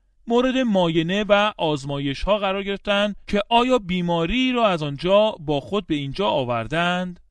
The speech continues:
آیا فکر می‌کنید که آنها بیماری را به اینجا انتقال دادند؟ خدا ما را اینجا محدود و تحت قرنطینه نگاه داشته است تا بر ما رحم کند. در لاویان فصل سیزده آیه پنج می‌خوانیم:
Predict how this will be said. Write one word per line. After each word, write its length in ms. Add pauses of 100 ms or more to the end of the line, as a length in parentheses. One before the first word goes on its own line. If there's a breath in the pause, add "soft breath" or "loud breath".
(140)
آیا 360
فکر 260
می‌کنید 380
که 280
آنها 300
بیماری 640
را 320
به 100
اینجا 360
انتقال 460
دادند؟ 640 (120)
خدا 600
ما 200
را 80
اینجا 500
محدود 760
و 80
تحت 320
قرنطینه 640
نگاه 280
داشته 300
است 340 (120)
تا 140
بر 280
ما 380
رحم 520
کند. 460 (160)
در 100
لاویان 520 (100)
فصل 300
سیزده 540
آیه 380
پنج 320
می‌خوانیم: 640